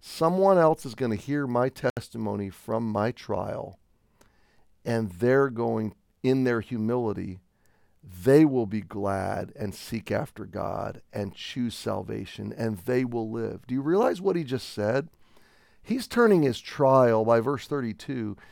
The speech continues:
for thirty, thirty and thirty-one, he's pleasing it into, he's turning it into the pleasure of God.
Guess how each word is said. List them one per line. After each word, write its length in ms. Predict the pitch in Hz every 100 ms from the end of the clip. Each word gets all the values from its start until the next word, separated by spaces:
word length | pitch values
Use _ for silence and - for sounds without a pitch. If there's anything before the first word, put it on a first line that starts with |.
| - _ _
for 200 | - 175 156 -
thirty, 640 | - - 196 190 147 135
thirty 440 | 139 - 196 226 196
and 120 | 143
thirty-one, 600 | 165 147 123 131 196 196
he's 160 | 135 -
pleasing 440 | - 156 135 139
it 120 | 135
into, 800 | 131 131 135 - - 123 117 107 -
he's 200 | - 113 _ - - -
turning 380 | 185 208 190
it 120 | 156 135
into 540 | 127 - 117 107 104 - - - _ _
the 100 | 131
pleasure 520 | - 175 160 120 120
of 140 | 101 95
God. 360 | 117 117 -